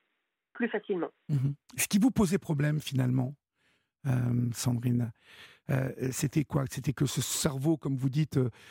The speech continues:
Speaker 2: euh, soit manuel et que, et que finalement, ce, ce, ce sont les autres, euh, euh, la, la problématique dans tout ça. Euh,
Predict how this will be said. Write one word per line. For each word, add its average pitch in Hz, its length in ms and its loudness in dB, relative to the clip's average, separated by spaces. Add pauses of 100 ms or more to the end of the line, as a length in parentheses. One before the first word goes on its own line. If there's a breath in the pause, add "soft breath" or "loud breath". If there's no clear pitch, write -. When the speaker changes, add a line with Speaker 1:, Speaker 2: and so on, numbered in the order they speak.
(240 loud breath)
Speaker 2:
euh, 135 60 4
soit 139 280 2
manuel 156 640 2 (300 soft breath)
et 143 100 0
que, 135 280 2
et 139 120 -2
que 139 360 0
finalement, 151 300 4
ce, - 240 -2
ce, 147 160 -2 (400)
ce - 140 0
sont 156 180 4
les 151 180 4
autres, 226 320 2
euh, 135 220 0
euh, 135 380 0
la, 131 180 0
la 139 140 0
problématique 139 520 0
dans 127 120 0
tout 131 140 -4
ça. 123 220 0 (580 soft breath)
Euh, 127 280 2